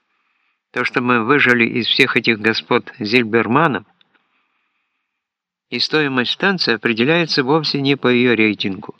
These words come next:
а по ее рекламному бюджету». Но те же рекламодатели смотрят на рейтинг.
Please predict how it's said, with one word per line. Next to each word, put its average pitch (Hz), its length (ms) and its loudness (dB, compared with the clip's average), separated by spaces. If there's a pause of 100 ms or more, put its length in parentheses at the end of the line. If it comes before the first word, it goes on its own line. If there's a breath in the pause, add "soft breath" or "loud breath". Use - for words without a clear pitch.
(680)
а 101 120 -8
по 107 80 -4
ее 113 240 2
рекламному 131 800 2
бюджету». 107 580 -2 (3250)
Но 104 280 -6
те 110 200 0
же 104 180 2
рекламодатели 104 840 2
смотрят 101 580 -4
на 107 160 0
рейтинг. 135 640 -6